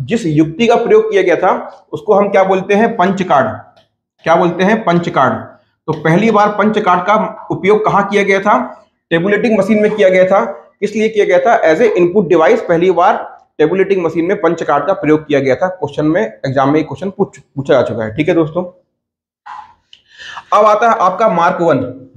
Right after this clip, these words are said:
मार्क वन, मार्क वन से recent हमारे टीईटी के exam में प्रश्न हुआ था, तो ये question पूछा गया था।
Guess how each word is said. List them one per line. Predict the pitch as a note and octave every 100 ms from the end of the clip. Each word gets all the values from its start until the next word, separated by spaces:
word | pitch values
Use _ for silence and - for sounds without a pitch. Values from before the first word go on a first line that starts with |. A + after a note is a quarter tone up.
| - _ -
मार्क | C#3 D#3 G#3 - - D3
वन, | D3 - - - _ _ _ _ _ -
मार्क | C#3+ G3+ A#3
वन | A3 A3
से | A#3 B3+ - - - _ _ _ _
recent | C#3 C3+ A#3 A3+
हमारे | G#3 G3+ A3+ A3+
टीईटी | F#3 F#3+ A#3
के |
exam | G#3+ G3 G3+
में | G#3+ G#3+
प्रश्न | G#3 A3+
हुआ | F#3+ F#3
था, | D3 A3+
तो | - -
ये | E3+
question | F#3+ E3 G3+
पूछा | G3 D#3 G3+
गया | E3+ C#3
था। | F3+ A#3+ - _